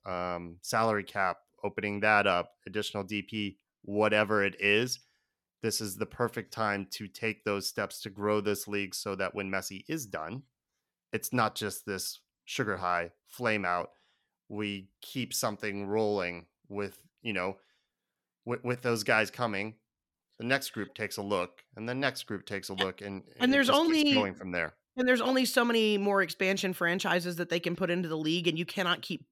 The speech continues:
Speaker 2: paying these players <laughs> with expansion franchises.
Speaker 1: Right.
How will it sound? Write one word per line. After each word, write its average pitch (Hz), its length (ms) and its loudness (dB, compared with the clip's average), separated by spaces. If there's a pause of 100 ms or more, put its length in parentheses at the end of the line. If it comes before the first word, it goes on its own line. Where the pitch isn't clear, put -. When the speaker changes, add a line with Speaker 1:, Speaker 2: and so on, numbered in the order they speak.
(140)
Speaker 2:
paying 190 400 4
these 156 180 -4
players 190 460 4
<laughs> - 0 -
with 196 160 6
expansion 226 720 2
franchises. 147 1000 -4 (300)
Speaker 1:
Right. 85 300 4